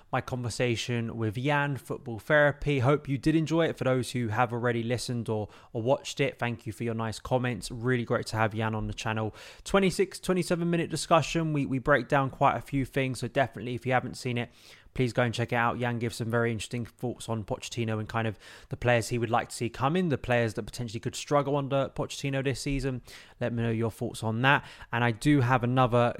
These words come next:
guest, um, on the show tomorrow, so please do s-,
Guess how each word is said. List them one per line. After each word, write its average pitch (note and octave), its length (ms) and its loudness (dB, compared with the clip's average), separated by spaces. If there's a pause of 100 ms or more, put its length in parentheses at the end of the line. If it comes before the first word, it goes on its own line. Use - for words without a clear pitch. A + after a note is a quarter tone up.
(120)
guest, - 500 0
um, A2+ 340 0
on B2+ 200 0
the A2+ 80 2
show A#2+ 260 2
tomorrow, A2+ 560 0
so G2+ 160 -6
please A#2 340 -4
do A#2 180 -4
s-, - 120 -10